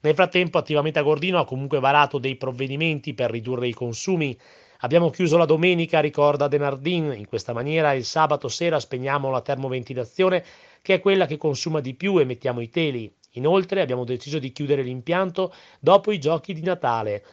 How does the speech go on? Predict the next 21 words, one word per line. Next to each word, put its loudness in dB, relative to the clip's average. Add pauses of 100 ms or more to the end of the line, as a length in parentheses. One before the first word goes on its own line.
(220)
cioè 2
dal -2
ventiquattro 0
dicembre -2
al 2
nove -4
gennaio. -6 (200)
Così, -4 (360)
in -6
uno 0
dei -2
periodi 0
più -8
freddi, -2
riusciremo -2
a -2
stringere -4
i -2
cordoni -4
della -2
borsa." -10